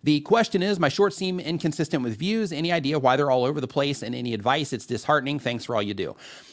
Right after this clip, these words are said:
So if you're getting in-, inconsistent views with shorts, wait until you start messing with long form content. So basically with all of this stuff, with everything on YouTube, this is important for all of us as content creators to, to really deeply understand and internalize.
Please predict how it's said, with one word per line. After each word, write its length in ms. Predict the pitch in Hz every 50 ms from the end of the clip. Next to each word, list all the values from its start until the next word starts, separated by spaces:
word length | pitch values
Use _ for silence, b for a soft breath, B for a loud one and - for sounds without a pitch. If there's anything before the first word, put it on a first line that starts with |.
| B B
So 400 | - - 180 180 170 165 165 160 -
if 160 | 156 147 123
you're 80 | 185 202
getting 180 | 226 214 190
in-, 220 | 180 190 185 175 -
inconsistent 560 | 160 170 160 175 165 - 185 165 - 160 127
views 180 | 135 160 156
with 100 | 123 113
shorts, 320 | - - 196 190 170 143 -
wait 200 | 120 131 143 131
until 160 | 123 - 151
you 180 | 131 131 131 120
start 260 | - - 160 127 117
messing 220 | 131 135 123 -
with 100 | 113 98
long 280 | 104 107 127 131 123 113
form 200 | 107 104 98 95
content. 460 | 92 98 95 92 98 - 80 65 B B B B B B B B -
So 500 | - - 175 170 165 160 151 139 - -
basically 520 | 135 123 165 190 202 - 233 220 233 233
with 120 | 208 151
all 320 | 135 - 131 151 156 151 156
of 140 | 175 151 131
this 160 | 143 143 -
stuff, 400 | - - - 123 101 87 85 -
with 80 | 110
everything 440 | - - 139 147 165 185 165 202 196
on 140 | 190 170 160
YouTube, 380 | 139 131 143 139 - 117 98 101
this 120 | 120 117
is 60 | 123
important 340 | 131 120 - - 147 127 117
for 160 | - 143 -
all 220 | - 120 147 170 151
of 80 | 101
us 160 | 82 80 -
as 80 | - 101
content 380 | - 120 113 120 120 - - -
creators 360 | 110 107 104 95 98 98 -
to, 240 | - - 107 104 92
to 140 | - - 120
really 580 | 104 107 110 113 120 127 143 160 156 160 156 B B B - 127 113
deeply 520 | - 131 143 143 - 139 139 143 143 143 -
understand 600 | 131 127 120 123 - - - 123 120 120 113 101
and 120 | 98 95
internalize. 600 | - 113 104 98 107 113 135 147 170 202 226 226